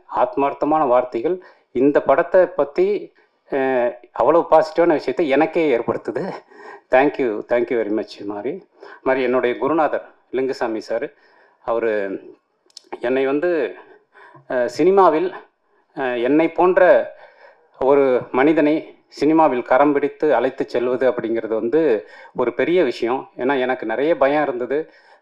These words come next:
அ, அதே மாதிரி நிறைய சோம்பேறித்தனம் இருந்தது, அ, நிறைய அலட்சியங்கள் இருந்தது.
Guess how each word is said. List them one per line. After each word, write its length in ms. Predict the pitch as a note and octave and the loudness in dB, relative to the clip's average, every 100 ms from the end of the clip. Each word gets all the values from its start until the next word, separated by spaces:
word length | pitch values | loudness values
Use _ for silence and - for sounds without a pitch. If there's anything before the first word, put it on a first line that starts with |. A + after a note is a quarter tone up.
| - | -6
அ, 60 | |
அதே 260 | A#2+ A#2 D3 | -4 0 0
மாதிரி 220 | C#3 C#3 | 2 0
நிறைய 240 | B2 B2+ D3+ | 0 0 0
சோம்பேறித்தனம் 540 | - D#3 D3+ C3+ B2 A#2 | 2 4 4 2 -2 -2
இருந்தது, 480 | A2+ A2+ A#2+ C3 - _ _ _ | -2 -2 -4 -6 -10 _ _ _
அ, 240 | A#2+ A#2 G#2+ | -6 -4 -4
நிறைய 300 | A#2 C#3 B2 | 0 2 4
அலட்சியங்கள் 520 | C#3+ - E3+ C#3+ A#2+ | 4 2 2 0 0
இருந்தது. 500 | G2+ G2+ G#2 G#2+ | -4 -6 -6 -6